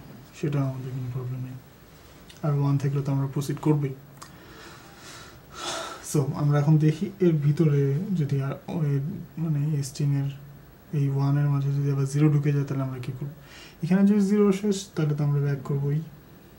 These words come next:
কারণ এখানেও জিরো আসে, এখানে আসতেছে। So zero আসলে আমরা back করব। Then এখানে আসি, এখানে,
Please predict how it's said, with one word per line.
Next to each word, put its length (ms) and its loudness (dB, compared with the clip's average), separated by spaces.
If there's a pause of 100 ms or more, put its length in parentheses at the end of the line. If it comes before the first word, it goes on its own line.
(1160)
কারণ 160 0
এখানেও 300 2
জিরো 280 0
আসে, 160 -2
এখানে 220 0
আসতেছে। 420 -6 (720)
So 220 -4
zero 300 -2
আসলে 240 -2
আমরা 240 -2
back 140 -4 (100)
করব। 220 -8 (840)
Then 140 2
এখানে 300 2
আসি, 200 -8 (1080)
এখানে, 360 4